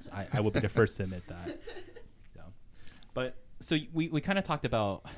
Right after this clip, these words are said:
Speaker 1: di-, uh, D R. Uh, you mentioned a little bit about, like, the, the, the reason why you chose, um, well, not to go into I R and such.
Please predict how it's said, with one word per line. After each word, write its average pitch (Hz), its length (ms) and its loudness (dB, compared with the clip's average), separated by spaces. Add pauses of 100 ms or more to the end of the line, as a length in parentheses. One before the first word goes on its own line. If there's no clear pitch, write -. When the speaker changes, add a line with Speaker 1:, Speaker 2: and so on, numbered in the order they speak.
(200)
Speaker 1:
di-, 104 280 0
uh, 92 320 -2 (260)
D 117 180 0
R. 87 320 -4 (200)
Uh, 90 180 -8
you 107 160 -4
mentioned 104 320 -4
a 95 60 -2
little 95 220 -2
bit 92 120 -4
about, 90 260 -6
like, 87 160 -6 (120)
the, 87 320 -8 (1080)
the, 90 380 -8 (200)
the 107 80 0
reason 110 240 2
why 95 80 0
you 104 220 2
chose, 90 580 -4
um, 85 380 -10 (280)
well, 92 220 -4 (380)
not 95 340 -6
to 98 80 -6
go 95 160 -4
into 90 140 -6
I 87 80 -10
R 85 140 -8
and 85 120 -10
such. - 340 -10